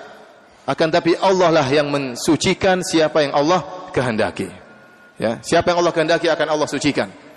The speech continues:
Demikian juga Allah Subhanahu wa taala berfirman, "Walaula fadlullahi 'alaikum wa rahmatuhu ma zaka minkum min ahadin abada." Ya, kata Allah Subhanahu wa taala, "Kalau bukan karena karunia Allah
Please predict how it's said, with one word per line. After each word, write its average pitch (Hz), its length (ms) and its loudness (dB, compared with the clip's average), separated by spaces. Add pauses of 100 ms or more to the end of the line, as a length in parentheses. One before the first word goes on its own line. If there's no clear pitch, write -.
(180)
Demikian 160 320 2
juga 185 160 4
Allah 190 160 4
Subhanahu 190 300 0
wa - 20 -12
taala 190 160 0
berfirman, 185 480 0 (400)
"Walaula 202 480 4
fadlullahi 196 640 2
'alaikum 202 400 4
wa 190 160 4
rahmatuhu 202 800 4 (240)
ma 175 240 2
zaka 190 320 2
minkum 190 400 2
min 185 160 2
ahadin 180 480 2
abada." 143 800 2 (400)
Ya, 147 240 0
kata 170 240 0
Allah 180 160 4
Subhanahu 180 320 4
wa 165 60 0
taala, 190 260 4
"Kalau 190 240 2
bukan 214 400 2
karena 196 320 2
karunia 196 400 2
Allah 196 320 2